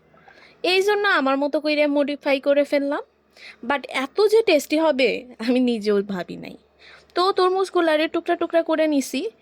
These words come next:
এরপরে একটা ছোট বাটিতে টুকরা করা তরমুজগুলা দিয়া ফ্রিজে রাখা এক প্যাকেট ঠান্ডা দুধ উপর দিয়া দিয়ে দিছি। আবার ভাইবেন না মোহাব্বতের শরবত বানাইতাছি, দেখেন না কি করি। এরপর উপর দিয়া just মধু দিয়া দিলাম।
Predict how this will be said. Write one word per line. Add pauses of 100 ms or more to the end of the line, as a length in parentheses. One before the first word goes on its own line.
(240)
এরপরে
একটা
ছোট
বাটিতে
টুকরা
করা
তরমুজগুলা
দিয়া
ফ্রিজে
রাখা
এক
প্যাকেট
ঠান্ডা
দুধ
উপর
দিয়া
দিয়ে
দিছি। (600)
আবার
ভাইবেন
না
মোহাব্বতের
শরবত
বানাইতাছি, (100)
দেখেন
না
কি
করি। (540)
এরপর
উপর
দিয়া
just
মধু
দিয়া
দিলাম।